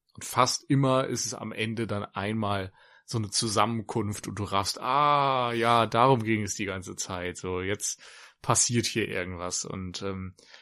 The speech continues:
bei, ne, Playing by Heart, die wir vorhin einmal erwähnt hatten, ist es am Ende eben ein Geburtstag, wo dann alle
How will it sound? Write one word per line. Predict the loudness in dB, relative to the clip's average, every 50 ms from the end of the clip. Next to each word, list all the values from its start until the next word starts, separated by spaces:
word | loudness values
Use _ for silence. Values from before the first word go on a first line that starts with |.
| _ _ _ _ _ _ -4
bei, | -2 0 2 2 0 -2 -4 _ _ _ _ _ -20 -20 -20 _ _ _ _
ne, | -8 -2 0 0 0 0 -2 -6 -6
Playing | 0 2 2 2 2 0 -2
by | 0 0 2
Heart, | 4 4 4 4 4 0 -4 -14 _ _ _ _
die | -12 -10 -6 -4 -2 0
wir | 0 0
vorhin | -2 0 0 2 2 2 2 0
einmal | -2 -2 -4 -4 -6 -6 -6 -4 -4 -4 -4 -4 -6 -6 -4
erwähnt | -6 -2 0 0 0 0 0 -4
hatten, | -6 -6 -6 -8 -8 -8
ist | -8 -8
es | -8 -6 -4
am | -4 -2 -2
Ende | -4 -4 -4 -4
eben | -4 -4 -6 -6
ein | -8 -8 -8 -10
Geburtstag, | -12 -12 -8 -6 -4 -2 -2 -2 -2 -2 -2 -2 -4 -6 -8 -10
wo | -10 -8 -4
dann | -4 -4 -4
alle | -2 -2 -2 -2 -2 -4 -6 -8